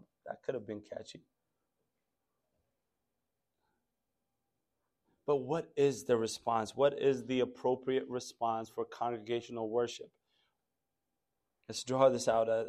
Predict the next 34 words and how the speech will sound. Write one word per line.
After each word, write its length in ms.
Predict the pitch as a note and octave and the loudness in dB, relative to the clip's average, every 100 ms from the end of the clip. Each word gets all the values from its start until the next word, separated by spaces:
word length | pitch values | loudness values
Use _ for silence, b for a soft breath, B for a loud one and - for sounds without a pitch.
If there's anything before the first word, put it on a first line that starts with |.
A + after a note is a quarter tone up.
| - | -4
out 120 | A#2 | -4
of 120 | G#2+ | -4
the 80 | A2+ | -8
text. 320 | - C3 B2+ | 0 0 0
As 120 | A#2+ | -4
we 120 | A2+ | -4
saw 260 | A#2+ C3 C3 | 2 4 4
in 100 | B2+ | 6
verse 300 | C3 C3+ - - | 6 4 0 -4
three, 400 | D#3+ E3+ B2 - b b b b - | 2 4 2 -2 b b b b 8
they 100 | D#3+ | 10
were 220 | E3 D#3+ | 12 12
attentive 840 | D#3 - E3+ F3 F#3 F3 C3+ G#2 _ _ - | 10 2 2 4 10 10 10 6 _ _ 0
to 280 | E3 D3 | 4 4
the 140 | C3 B2+ | 6 6
book 260 | B2+ D3 | 10 10
of 160 | D3 B2+ | 8 8
the 100 | C3+ | 8
law. 360 | C#3 D3 C#3 B2+ | 12 12 12 10
They 160 | C#3 | 6
paid 320 | C#3+ D3 D3 | 4 8 10
attention 480 | C#3+ C#3 C#3+ C#3+ C#3 - | 8 4 0 0 -6 -2
to 160 | C#3 A#2+ | 2 2
it. 100 | A#2 b b _ | 0 b b _
That 280 | C3+ C3 A2 - - - | 8 8 4 -14 -18 10
their 220 | D3 D#3 - | 10 10 6
ears 500 | D#3+ F3+ G3 G3 - b _ _ | 6 8 8 6 -4 b _ _
perked 360 | - E3+ E3 - | 8 8 8 12
up 260 | E3 - - | 12 12 6
when 240 | C#3 C3+ | 2 6
they 120 | C#3+ | 4
heard 500 | C3+ - D3 C3 A2+ - _ | 2 4 6 6 2 -10 _
God's 300 | - A#2+ A#2+ | 6 6 6
word. 280 | A#2 A2+ F#2+ | 2 0 0